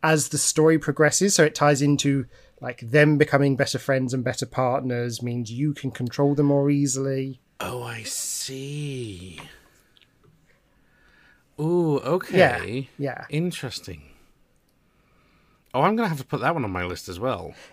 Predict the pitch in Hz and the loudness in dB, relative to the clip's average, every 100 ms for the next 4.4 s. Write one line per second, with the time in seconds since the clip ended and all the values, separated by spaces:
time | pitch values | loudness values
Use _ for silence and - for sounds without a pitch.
0 | - 233 294 320 277 - 208 - 196 208 | -4 2 4 4 2 0 2 2 2 0
1 | 160 135 131 117 127 110 85 90 107 95 | 0 0 0 2 2 2 0 -8 -10 -2
2 | 196 160 120 - - 233 262 302 247 - | 2 2 2 -8 -8 -2 6 6 8 6
3 | 208 208 185 165 - - 110 107 127 117 | 6 4 6 6 6 -2 -6 -8 -12 4
4 | 147 196 262 233 | 8 10 8 2